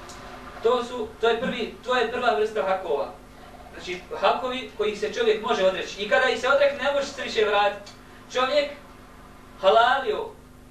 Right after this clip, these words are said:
nekome dug. Poslije toga se zavadi sa njim, kaže: "E, ti si meni dužan."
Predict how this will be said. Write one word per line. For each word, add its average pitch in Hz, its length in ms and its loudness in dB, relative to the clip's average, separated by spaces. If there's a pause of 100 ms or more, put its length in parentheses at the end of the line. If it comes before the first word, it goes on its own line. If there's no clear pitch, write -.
(100)
nekome 214 400 -2
dug. 196 280 -4 (880)
Poslije 285 260 4
toga 277 260 0
se 233 160 -6
zavadi 247 380 0
sa 247 160 -6
njim, 226 200 -8
kaže: 240 280 2
"E, 226 140 0
ti 226 100 -12
si 214 140 -12
meni 208 240 -6
dužan." 202 500 -2